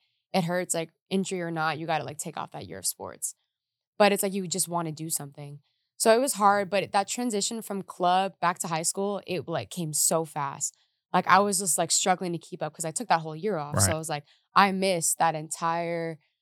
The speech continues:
Speaker 1: like, waking up early for workouts, staying late after school, having to catch up with homework and watching film. I missed it all. But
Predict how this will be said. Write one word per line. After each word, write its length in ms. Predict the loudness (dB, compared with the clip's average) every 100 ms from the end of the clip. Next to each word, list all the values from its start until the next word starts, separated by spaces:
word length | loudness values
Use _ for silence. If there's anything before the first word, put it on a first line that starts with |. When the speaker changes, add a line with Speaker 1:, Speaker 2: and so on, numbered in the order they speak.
| _ 2
Speaker 1:
like, 200 | 2 4
waking 280 | 0 2 -2
up 80 | 0
early 280 | 0 0 -2
for 140 | -4
workouts, 420 | -6 0 0 4
staying 380 | 2 4 0 0
late 300 | -2 0 2
after 240 | 0 0 0
school, 640 | -2 0 -2 -2 -2 -4
having 240 | -6 -6
to 60 | -8
catch 220 | -6 -6
up 60 | -6
with 120 | -6
homework 600 | -4 -4 -2 -2 -4 -8
and 180 | -12 -12 _ _ _ _ _
watching 300 | 4 4 -2
film. 540 | 0 2 2 2 2
I 120 | 0 0
missed 280 | 0 0
it 80 | 0
all. 200 | -6 -8
But 280 | -2 -2 -2